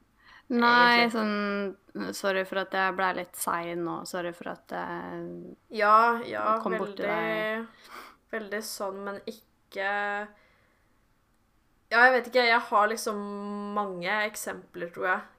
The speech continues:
Speaker 2: ganger hvor jeg sier ting som er litt dumt, for det har jeg en tendens til å gjøre, snakke litt før jeg tenker,
Speaker 1: Mm.
Speaker 2: og kanskje sier noe som sårer noen da, selv om det kanskje var ment som veldig sånn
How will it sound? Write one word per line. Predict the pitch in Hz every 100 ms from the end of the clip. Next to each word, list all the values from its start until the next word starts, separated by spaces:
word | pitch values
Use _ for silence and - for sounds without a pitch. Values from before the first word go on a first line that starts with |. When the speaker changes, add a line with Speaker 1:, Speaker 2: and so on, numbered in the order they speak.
| -
Speaker 2:
ganger | 214 196 185 185
hvor |
jeg | 190 185
sier | 185 196 180
ting | 180 180
som | - 185
er | 180 180
litt | 185 185 _
dumt, | 185 180 190
for | - 190
det | 185
har | 185 190
jeg | 180
en | 180
tendens | 185 175 175
til | 185
å | 180
gjøre, | 170 185 190
snakke | - 190 - 185
litt | 185 180 _ _ - -
før | 190 180 180
jeg | - 180
tenker, | 185 175 - 220 294 - _ _ _ _ _ _
Speaker 1:
Mm. | 220 214 196
Speaker 2:
og | 185
kanskje | 202 196
sier | - 196 185
noe | 180
som | 185
sårer | 180 - 214 185 185 180
noen | 180 196
da, | 277
selv | 269 202 190
om | 190
det | 208
kanskje | 202 -
var | 185
ment | 180 180 170 160 -
som | - 180
veldig | 170 175 175
sånn | 165 175